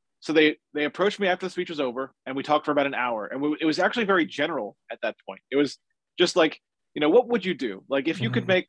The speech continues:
Speaker 1: Last of Us successful, if you could make Uncharted successful, you know, just, just our games, you know, what
Speaker 2: Mm-hmm.
Speaker 1: would you do?"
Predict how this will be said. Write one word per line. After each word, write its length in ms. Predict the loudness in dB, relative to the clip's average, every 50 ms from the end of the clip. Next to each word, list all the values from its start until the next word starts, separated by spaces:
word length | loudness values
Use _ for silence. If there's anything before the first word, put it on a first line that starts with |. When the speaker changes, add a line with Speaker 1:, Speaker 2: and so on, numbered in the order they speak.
| -2 0
Speaker 1:
Last 200 | 0 0 0 0
of 40 | -4
Us 80 | -6
successful, 440 | -6 -6 -4 -4 -4 -4 -2 -4 -4
if 80 | -2 -2
you 80 | -2
could 120 | 0 0 -2
make 120 | -2 -4
Uncharted 380 | -6 -8 -4 -2 -2 -2 -2 -4
successful, 500 | -8 -6 -6 -6 -6 -4 -4 -4 -6 -6 _ _ _ _ -8
you 60 | -2 0
know, 20 |
just, 140 | 2 2 4
just 160 | 2 2 2 4 4
our 260 | 6 8 8 6 6
games, 420 | 4 0 -2 -4 -6 -10 -14 -12
you 60 | -6 -2
know, 120 | 0 0
what 100 | 2 4
Speaker 2:
Mm-hmm. 100 | 2 2
Speaker 1:
would 100 | 2 0
you 80 | -2 -4
do?" 140 | -6 -8